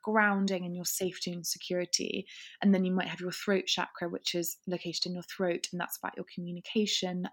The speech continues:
and, um, yeah, I guess, like, your communication with yourself and others and, like, speaking the truth to others and yourself and things. And it's all about this kind of, um, external and internal exchange.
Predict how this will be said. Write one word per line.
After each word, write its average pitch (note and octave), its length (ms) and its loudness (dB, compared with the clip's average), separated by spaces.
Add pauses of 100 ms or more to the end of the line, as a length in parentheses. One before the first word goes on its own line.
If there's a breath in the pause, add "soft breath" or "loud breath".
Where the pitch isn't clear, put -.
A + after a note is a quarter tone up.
and, E3+ 420 -4 (100)
um, E3+ 460 -2 (500 loud breath)
yeah, D#4+ 60 12
I C#4+ 60 12
guess, C#4 260 2
like, A#3 180 0
your A3+ 120 4
communication G3+ 580 4
with F3+ 140 -2
yourself F#3 420 4 (100)
and G3 220 2
others F3+ 380 0
and, F3+ 100 -6
like, F3+ 200 -4 (280 loud breath)
speaking F#3 440 0
the F3+ 60 -4
truth F3+ 480 -2 (280)
to G3+ 180 2
others F3+ 260 4
and F#3 160 -2
yourself F3 440 -2
and F3+ 100 -6
things. F3 260 -6
And - 60 -4
it's - 160 -10
all G#3+ 300 6
about D#3+ 340 2
this E3+ 180 -4
kind F3 200 -4
of, E3 120 -2 (540 loud breath)
um, F3 300 6 (100)
external F3 640 4
and F3+ 160 -2
internal F3 840 -2
exchange. G3 880 0